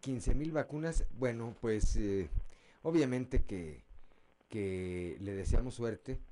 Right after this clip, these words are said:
al delegado del gobierno federal, a Reyes Flores Hurtado, eh, responsable de esta jornada de vacunación.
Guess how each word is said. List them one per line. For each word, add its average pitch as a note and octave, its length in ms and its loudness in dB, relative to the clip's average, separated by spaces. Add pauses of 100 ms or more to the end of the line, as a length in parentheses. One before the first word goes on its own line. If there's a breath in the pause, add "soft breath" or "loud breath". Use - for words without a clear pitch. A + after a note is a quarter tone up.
(440 soft breath)
al E2 180 -10
delegado F2+ 460 -6
del F2+ 140 -6
gobierno F#2 400 -8
federal, F2+ 480 -6
a - 100 -12
Reyes F#2+ 260 -8
Flores G#2 240 -6
Hurtado, A2 460 -4
eh, E2 540 -8 (120)
responsable G2+ 680 -2
de G2+ 80 -4
esta G2+ 340 -2
jornada G2 320 -8
de G#2+ 80 -4
vacunación. G2 560 -8